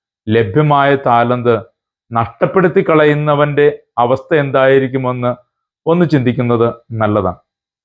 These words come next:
നാം പലപ്പോഴും ലഭ്യമായതൊക്കെ ഉപയോഗപ്പെടുത്തുന്നില്ലെന്ന് മാത്രമല്ല, പല കാരണങ്ങൾ കൊണ്ട് പല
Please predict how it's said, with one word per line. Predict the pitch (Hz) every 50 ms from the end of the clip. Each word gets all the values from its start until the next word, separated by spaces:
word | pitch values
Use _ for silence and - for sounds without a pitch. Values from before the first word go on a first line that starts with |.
| _ _ -
നാം | 117 120 120 107
പലപ്പോഴും | 123 113 110 90 - 117 113 113 110 107 101 92 - _ _ _ _ _ _ _ _ _ _ -
ലഭ്യമായതൊക്കെ | 107 107 117 117 110 101 113 143 143 139 135 135 135 135 135 123 127 123 117 - - 127 123 113 - _ _ _ _ _ _ _ _ -
ഉപയോഗപ്പെടുത്തുന്നില്ലെന്ന് | 104 90 113 127 127 135 135 135 - - 139 131 123 123 - 160 160 160 165 160 165 160 165 165 160
മാത്രമല്ല, | 156 156 156 165 160 135 107 95 95 98 98 _ _ _ _ _ _ _ _ _ _ _ _ _ _ _ -
പല | 110 107 110 117 117
കാരണങ്ങൾ | 117 117 120 123 127 131 131 123 117 104
കൊണ്ട് | 107 95 85 95 95 101 - _ _ _ _ _ _ _ _ _ _ _ _ _ _ _ _ _ _ _ -
പല | 120 117